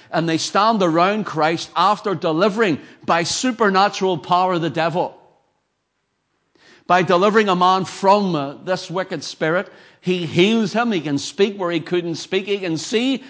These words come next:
where he couldn't see. Here's a poor man who no one would care about or think about. Yet Christ came and healed him. And of course, those religious men gather around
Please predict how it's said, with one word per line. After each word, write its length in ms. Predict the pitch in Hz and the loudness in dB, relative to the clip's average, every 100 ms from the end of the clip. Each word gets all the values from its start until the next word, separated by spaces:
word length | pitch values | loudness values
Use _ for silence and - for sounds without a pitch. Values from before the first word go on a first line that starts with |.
| - | -4
where 180 | 202 180 | 0 2
he 120 | 170 | 2
couldn't 380 | 165 180 165 156 | 0 0 0 -2
see. 380 | - 185 220 214 - | -4 -4 -4 -8 -10
Here's 280 | - 294 226 | -2 0 2
a 80 | 214 | 0
poor 340 | - 214 247 | 0 2 2
man 340 | 214 185 190 160 - - | 2 2 2 -2 -8 -4
who 140 | 202 | -2
no 220 | 170 208 | 2 2
one 300 | 262 247 226 | 4 4 4
would 240 | 196 190 - | 4 0 -2
care 280 | - 190 214 | -4 -2 -2
about 340 | 175 190 175 | -2 -2 -2
or 80 | 147 | -6
think 280 | - 170 165 | -6 -8 -8
about. 380 | 151 156 131 - _ _ _ _ _ - | -8 -8 -8 -14 _ _ _ _ _ -10
Yet 220 | 139 - | -10 -10
Christ 460 | - 139 139 - | -8 -6 -6 -12
came 240 | - 131 120 | -14 -12 -12
and 120 | 98 | -14
healed 320 | 92 117 123 | -16 -18 -18
him. 200 | - 78 _ _ _ _ _ _ _ _ _ _ _ _ _ _ _ _ | -20 -20 _ _ _ _ _ _ _ _ _ _ _ _ _ _ _ _
And 120 | 113 | -10
of 100 | 110 | -10
course, 480 | - 139 135 - - - | -6 -4 -4 -6 -16 -12
those 320 | 143 143 117 | -6 -6 -6
religious 560 | 131 131 147 147 131 - | -8 -6 -4 -6 -8 -8
men 380 | 139 143 131 | -6 -6 -6
gather 300 | 113 139 139 | -6 -6 -6
around 480 | 139 131 135 147 135 | -6 -4 -4 -4 -6